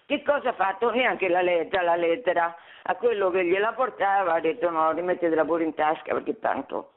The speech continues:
non c'ho bisogno di leggere quello che dice il Papa." Continuo a citare Giovanni Paolo. Se l'Europa, se l'Europa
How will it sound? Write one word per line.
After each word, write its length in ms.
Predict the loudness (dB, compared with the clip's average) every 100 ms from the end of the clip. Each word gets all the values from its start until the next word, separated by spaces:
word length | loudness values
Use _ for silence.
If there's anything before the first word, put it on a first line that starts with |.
| _ _
non 160 | -2 -2
c'ho 160 | 0 -2
bisogno 500 | 0 2 2 0 0
di 120 | 2
leggere 420 | 2 2 0 0
quello 260 | 0 2 2
che 120 | 0
dice 240 | -2 -4
il 80 | -8
Papa." 380 | -4 -4 -6 -20 _ _ _ _ _ _ _ _ _ _
Continuo 480 | -4 -2 0 -2 0
a 40 | 0
citare 560 | -2 0 0 2 0 -4 -20 -20 -14
Giovanni 420 | -4 -2 0 -2
Paolo. 400 | 0 0 0 -4 -18 _ _ _ _ _ -8
Se 360 | 0 0 0 _
l'Europa, 960 | -4 -2 0 0 0 -2 -2 -4 -4 -4 -8 -2
se 340 | 0 0 -2 -18 _ _
l'Europa 800 | 0 2 2 2 2 0 0